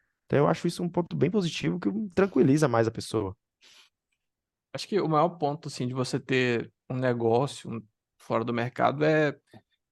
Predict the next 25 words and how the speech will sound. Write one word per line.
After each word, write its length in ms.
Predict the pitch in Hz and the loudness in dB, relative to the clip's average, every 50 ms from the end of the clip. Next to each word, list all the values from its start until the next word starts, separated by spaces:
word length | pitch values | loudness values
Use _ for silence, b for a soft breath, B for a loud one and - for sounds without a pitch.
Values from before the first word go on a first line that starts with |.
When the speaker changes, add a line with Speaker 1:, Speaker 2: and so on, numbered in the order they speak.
| _ _ _ _ _ _ _ _ _ _ _ _ _ _ _ _ _ _ - | _ _ _ _ _ _ _ _ _ _ _ _ _ _ _ _ _ _ -18
Speaker 2:
como 100 | - 143 | -18 -16
é 20 | - | -16
que 60 | - | -14
eu 40 | - | -14
vou 60 | 143 | -14
explicar? 640 | 131 - - - 120 - - 143 131 131 127 - - _ _ _ _ _ _ _ _ _ _ _ _ _ _ _ _ _ _ _ _ _ _ _ _ _ _ _ _ _ _ _ _ _ _ _ - | -14 -14 -12 -14 -12 -6 -2 -2 -2 -2 -4 -8 -14 _ _ _ _ _ _ _ _ _ _ _ _ _ _ _ _ _ _ _ _ _ _ _ _ _ _ _ _ _ _ _ _ _ _ _ 4
É 80 | 156 165 | 4 4
o 80 | 170 | 4
fato 400 | 170 170 - - 175 190 180 233 | 4 2 4 4 4 4 4 2
de 100 | 202 190 | 0 0
você 260 | 190 196 185 - 196 | 0 -2 -2 -2 -2
começar 360 | 180 - 180 180 175 175 - 180 | -2 0 0 0 2 2 2 0
a 40 | |
aprender 300 | 180 175 190 170 160 175 | 2 2 0 0 2 4
a 20 | 170 | 4
lidar 240 | 170 165 156 151 165 | 4 4 4 0 0
com 100 | - 175 | 0 -4
o 40 | |
seu 140 | 170 170 160 | -6 -6 -6
próprio 260 | 160 - 180 175 - | -4 -2 -4 -4 -4
capital 360 | - 185 175 - _ - 143 151 | -4 -6 -6 -6 _ 0 0 2
na 80 | 156 | 2
vida 180 | 151 160 160 151 | 0 -2 0 0
real. 380 | 139 127 120 123 127 - 156 _ _ _ _ _ _ _ _ _ _ _ _ - | 0 0 0 0 -2 -4 -8 _ _ _ _ _ _ _ _ _ _ _ _ -6
Speaker 1:
Uhum. 320 | 117 117 110 107 107 135 | -6 -4 -4 -6 -8 -12